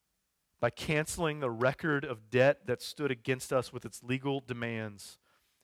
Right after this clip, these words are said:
This he set aside, nailing it to the cross. He disarmed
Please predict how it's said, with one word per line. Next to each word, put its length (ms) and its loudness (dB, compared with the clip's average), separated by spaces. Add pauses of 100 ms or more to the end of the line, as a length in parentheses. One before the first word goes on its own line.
This 280 2
he 160 12
set 300 4
aside, 600 4 (260)
nailing 600 4
it 120 -2
to 100 -12
the 60 -8
cross. 640 -2 (720)
He 140 0
disarmed 640 4